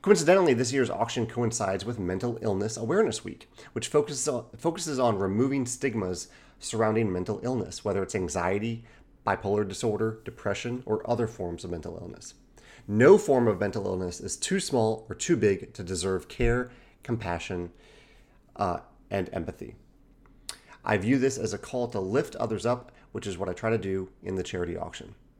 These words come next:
I truly hope that you connect with one or more of these content creators or creators from past auctions.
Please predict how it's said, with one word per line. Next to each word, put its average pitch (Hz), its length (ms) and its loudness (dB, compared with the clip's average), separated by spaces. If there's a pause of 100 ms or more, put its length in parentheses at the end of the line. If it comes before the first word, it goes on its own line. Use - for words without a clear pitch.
(260)
I 120 100 0
truly 190 260 8
hope 160 160 4
that 131 100 -2
you 117 100 0
connect 117 340 0
with 104 120 -6
one 151 140 4
or 190 40 6
more 165 160 6
of 131 60 4
these 131 260 2
content 123 380 -4
creators 110 380 0
or 196 180 6
creators 107 400 4
from 98 120 -6
past 92 300 -2
auctions. 85 460 -6